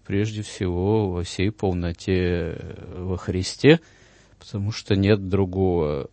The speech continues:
имени в этом мире под солнцем спасительного для всех человеков, как и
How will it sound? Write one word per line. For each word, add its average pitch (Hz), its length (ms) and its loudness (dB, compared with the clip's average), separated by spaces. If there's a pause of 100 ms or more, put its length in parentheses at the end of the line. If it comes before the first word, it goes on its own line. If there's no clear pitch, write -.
имени 120 840 2 (1800)
в 117 120 -10
этом 82 340 -6
мире 117 240 4
под 90 240 -6
солнцем 113 640 -4 (1600)
спасительного 110 920 2
для 87 340 -2
всех - 500 -6 (800)
человеков, 95 760 0
как - 380 -4
и 92 400 2